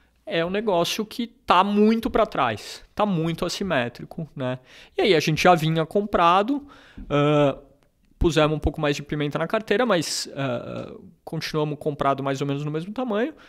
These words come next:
e a gente tá começando a colher os benefícios, e a verdade é que eu acho que isso aqui tá só no começo, né? Por quê? Porque aquele estoque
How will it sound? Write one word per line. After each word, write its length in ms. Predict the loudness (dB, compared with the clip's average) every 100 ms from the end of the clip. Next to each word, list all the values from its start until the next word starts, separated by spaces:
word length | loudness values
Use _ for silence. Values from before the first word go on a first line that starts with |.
| _ 0
e 60 |
a 60 | 2
gente 200 | 0 -4
tá 100 | -4
começando 960 | -2 0 0 -2 4 8 8 6 2
a 60 | 0
colher 560 | 2 2 4 4 2 0
os 100 | 0
benefícios, 680 | 0 0 -4 -6 -6 -10 -4
e 120 | 0
a 60 | 2
verdade 360 | 4 2 2
é 40 | 2
que 100 | 0
eu 40 |
acho 120 | -2
que 60 | -2
isso 100 | -8
aqui 160 | -6 -6
tá 220 | -2 -2
só 200 | 0 -2
no 100 | -2
começo, 600 | -4 -2 -2 -2 -4 -10 -10 _ _
né? 240 | -8 -6 -8 -16 -20 -18 -2
Por 140 | 0
quê? 160 | 4 4
Porque 260 | 4 0
aquele 280 | -2 0 0
estoque 800 | 0 -2 2 6 6 6 0 -4